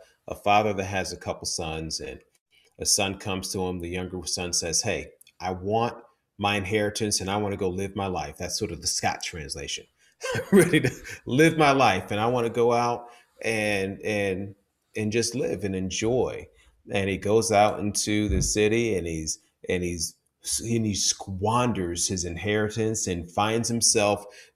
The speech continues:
with the pigs and the animals. And he's like, "Wait a minute, the servants in my father's kingdom live better than how I'm living now." He finally comes to himself after he went and lived his life the way he wanted to live. And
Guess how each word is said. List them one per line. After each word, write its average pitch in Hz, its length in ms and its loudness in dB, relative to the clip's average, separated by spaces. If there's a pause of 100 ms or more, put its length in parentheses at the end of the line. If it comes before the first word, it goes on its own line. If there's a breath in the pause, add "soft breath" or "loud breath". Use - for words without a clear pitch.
with 104 220 2
the 76 80 -8
pigs 117 560 2
and 92 100 -2
the - 160 -6
animals. 110 500 2
And 101 100 0
he's 104 160 0
like, 98 220 0
"Wait 139 140 0
a 120 60 2
minute, 92 220 -2
the 85 60 -8
servants 165 840 2
in 110 80 2
my 98 120 2
father's 95 460 4
kingdom 80 460 -6 (460)
live 135 340 6
better 120 240 4
than 107 160 4
how 107 280 2
I'm 147 280 4
living 85 340 2
now." 80 260 -8
He 104 100 -4
finally 151 580 4
comes 151 460 -2
to 113 200 -2
himself 90 440 0 (380 loud breath)
after 123 360 6
he 117 180 2
went 117 300 2
and 101 220 -2
lived 139 340 8
his 135 200 2
life 127 280 4
the 117 80 0
way 113 180 4
he 113 60 4
wanted 110 300 0
to 113 80 -2
live. 92 340 0
And 87 200 -8